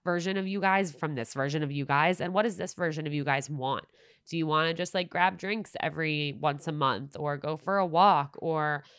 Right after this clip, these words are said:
you know, be each other's friend to get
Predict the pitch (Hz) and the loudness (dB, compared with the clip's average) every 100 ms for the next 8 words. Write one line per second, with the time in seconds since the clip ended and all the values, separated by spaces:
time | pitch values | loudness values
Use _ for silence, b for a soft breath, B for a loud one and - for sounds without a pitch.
0 | b b 160 147 147 143 - b 165 156 | b b -2 0 0 -2 -8 b -10 -6
1 | 156 - 175 170 160 - 156 180 170 147 | -6 -4 -4 -4 -6 -2 0 0 -2 -6
2 | 170 151 151 147 - _ _ _ 160 165 | -4 -4 -4 -6 -10 _ _ _ 0 4
3 | 165 | 2